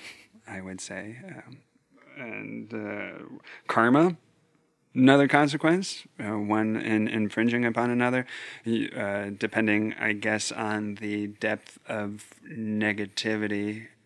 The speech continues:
or lack of love in the infringement, one could incur, as it were, karma for the self. And, uh, finally, obviously, the consequence to polarity. Um, y-, you may be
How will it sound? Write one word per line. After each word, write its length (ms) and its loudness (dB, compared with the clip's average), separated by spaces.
or 180 -8
lack 260 -2
of 160 -8
love 400 -4
in 240 -4
the 120 -4
infringement, 800 -8
one 240 -8
could 380 -10
incur, 960 0
as 140 -8
it 120 -6
were, 500 -2
karma 360 0
for 120 -8
the 100 -4
self. 340 -4
And, 260 0
uh, 140 4
finally, 440 6
obviously, 420 6
the 100 2
consequence 560 0
to 180 0
polarity. 800 -10
Um, 600 -12
y-, 80 -12
you 400 -8
may 220 -6
be 460 -10